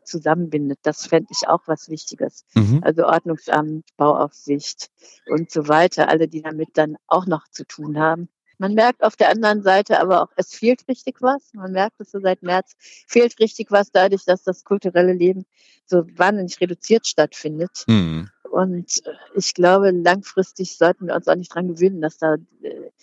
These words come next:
Speaker 1: so eine Leerstelle ist. Also ich glaube, dass Kultur relevant ist, ist ganz deutlich und wird immer deutlicher, auch gerade wenn's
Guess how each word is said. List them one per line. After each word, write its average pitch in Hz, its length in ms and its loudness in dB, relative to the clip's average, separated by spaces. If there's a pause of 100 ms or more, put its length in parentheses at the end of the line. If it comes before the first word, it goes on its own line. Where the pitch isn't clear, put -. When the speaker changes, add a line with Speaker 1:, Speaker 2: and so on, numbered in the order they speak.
(140)
Speaker 1:
so 175 100 -10
eine 175 80 4
Leerstelle 160 540 0
ist. - 320 -8 (500)
Also 165 220 0
ich - 120 -2
glaube, 170 420 2
dass 175 220 -10
Kultur 185 340 0
relevant 180 440 2
ist, 202 180 -10
ist - 360 -10 (200)
ganz 185 240 2
deutlich 185 400 2
und 170 140 -4
wird 180 140 -4
immer 180 220 0
deutlicher, 165 600 -2
auch 151 60 -10 (120)
gerade 165 240 -2
wenn's 165 260 -10